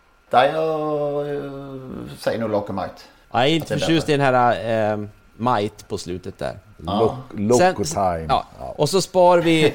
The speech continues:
Speaker 2: spar vi det bästa till sist då. En häst som nästan kom upp i miljonen.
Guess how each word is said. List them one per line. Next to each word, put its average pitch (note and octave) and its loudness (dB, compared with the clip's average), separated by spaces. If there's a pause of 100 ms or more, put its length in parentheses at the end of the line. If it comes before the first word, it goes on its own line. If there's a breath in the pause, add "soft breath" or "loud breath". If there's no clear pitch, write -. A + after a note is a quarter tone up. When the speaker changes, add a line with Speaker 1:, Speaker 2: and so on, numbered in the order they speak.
Speaker 2:
spar E3+ 2
vi E3 4
det D#3+ 4
bästa D3+ 0
till D3 -2
sist - -2
då. F#2+ 0 (460)
En C#3+ -2
häst E3 0
som E3 0
nästan D#3+ -2
kom D3 0
upp C#3+ 4
i C3+ 2
miljonen. B2 0